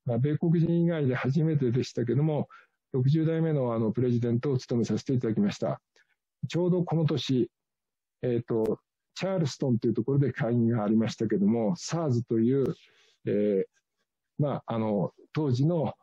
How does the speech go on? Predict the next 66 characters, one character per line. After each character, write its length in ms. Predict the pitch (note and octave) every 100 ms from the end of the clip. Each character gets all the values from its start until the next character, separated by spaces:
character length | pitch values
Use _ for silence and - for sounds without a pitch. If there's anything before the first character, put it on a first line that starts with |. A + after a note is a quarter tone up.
| - A2+
え 60 |
っ 40 | A2+
と、 100 | -
パ 140 | C#3
ン 80 | C#3
デ 60 | C3+
ミ 120 | B2
ッ 20 |
ク 120 | -
が 120 | A#2+ G#2
起 40 |
き 140 | -
ま 120 | A#2+ -
し 120 | -
て、 320 | D#3+ D3+ - _ _ _ _ _ -
で、 140 | B2
こ 80 | D3
の 100 | D3+
時 180 | D3 C#3+
に 120 | C3+
は 320 | B2+ B2 E3 -
千、 380 | - D3 D3 - _ _ _ _ _
千 320 | - E3 D3+
八 180 | E3 D3+
百 200 | E3+ E3+
人 220 | F3 E3+
ぐ 80 | F3
ら 120 | E3+
い 80 | C#3+
の 300 | B2+ C#3 B2 - - _ _ -
登 220 | D3+ C#3
録 180 | A#2+ C3+
が 160 | B2
あ 40 | B2+
っ 100 | C3+
た 100 | B2+
も 120 | A#2+
の 140 | A2+ A2+
が、 340 | B2 A#2+ - - -
ま 180 | C3+
あ、 40 | C#3
ア 60 |
ジ 180 | D#3 F3
ア 120 | D#3+
の 160 | D3 A#2+
各 220 | - - - D#3
国 180 | C3 E3
が 280 | D#3 D3 - _
参 300 | - C#3 C3+
加 180 | B2+ A#2+ - - _
を 140 | B2+ A#2+
し 180 | -
な 120 | C#3+ F3
い 100 | E3+
と 80 |
い 40 | B2+
う 60 |
こ 80 | A#2+
と 120 | A2+
が 120 | G2+ F2+
決 120 | A#2+
ま 100 | B2
り 100 | C3
ま 100 | A#2+
し 120 | -
て、 300 | B2+ A#2+ -